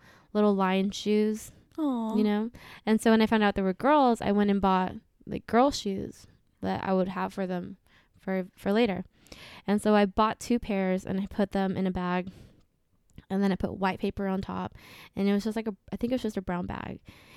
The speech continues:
Speaker 1: And then I went over to my brother's house, and, like, I had them, like, open it, and they were just like, "Oh, cool."
Speaker 2: That's cute.
Speaker 1: But yeah, that's how I <laughs> did. That was my, my little gender reveal.
Speaker 2: That's sweet.
Speaker 1: Yeah. I appreciate their, their reaction.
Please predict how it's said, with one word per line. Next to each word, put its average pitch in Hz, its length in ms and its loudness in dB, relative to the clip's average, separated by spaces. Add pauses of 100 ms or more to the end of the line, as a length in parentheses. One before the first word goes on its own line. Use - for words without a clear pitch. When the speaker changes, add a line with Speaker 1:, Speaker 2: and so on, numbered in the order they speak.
(180)
Speaker 1:
And 208 100 6
then 208 100 8
I 208 100 8
went 208 160 6
over 196 100 6
to 202 60 4
my 208 80 2
brother's 190 360 0
house, 175 560 -6 (260)
and, 196 120 -2
like, 185 160 -2
I 185 40 -2
had 185 280 -2
them, 190 240 -2 (240)
like, 202 180 -8
open 190 280 -4
it, 185 200 -4
and 190 100 -6
they 196 60 -2
were 196 100 -2
just 208 180 -8
like, 214 180 -6
"Oh, 311 240 0
cool." 285 540 -2 (540)
Speaker 2:
That's - 320 -6
cute. 240 320 -8
Speaker 1:
But 208 120 0
yeah, 185 320 -2
that's 208 160 -4
how 190 100 -6
I 185 100 -6
<laughs> 196 60 0
did. 190 280 -4
That 190 100 -2
was 196 140 0
my, 185 220 -2 (100)
my 190 140 -4
little 185 200 -4
gender 190 300 -8
reveal. 208 380 -10 (280)
Speaker 2:
That's 254 220 -8
sweet. 240 220 -12 (500)
Speaker 1:
Yeah. - 220 -8 (640)
I 220 60 0
appreciate 208 520 -2
their, 180 260 -2
their 196 220 2
reaction. 185 680 -2